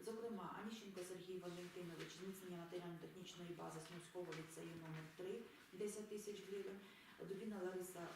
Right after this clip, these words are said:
Олексіївна, зміцнення матеріально-технічної бази Сумського закладу дошкільної освіти, десять тисяч гривень.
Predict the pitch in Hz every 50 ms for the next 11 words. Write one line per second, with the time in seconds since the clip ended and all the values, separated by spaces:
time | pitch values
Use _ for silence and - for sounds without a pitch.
0 | - 175 175 175 175 - - 180 180 170 160 156 156 156 - - - - - -
1 | - - - - 185 175 196 202 214 - - 196 185 175 175 - 180 190 190 190
2 | 185 180 - 175 165 165 185 185 180 180 180 175 175 170 170 170 170 170 - -
3 | 165 156 170 175 180 185 - 180 170 180 165 - - - 185 180 170 - - 190
4 | 180 175 175 170 175 175 170 165 165 160 160 160 156 175 175 - - - 160 160
5 | 160 180 180 190 196 196 190 - - 208 208 208 196 190 185 190 190 190 196 190
6 | - - 180 - 185 180 175 - 175 185 190 196 185 180 185 190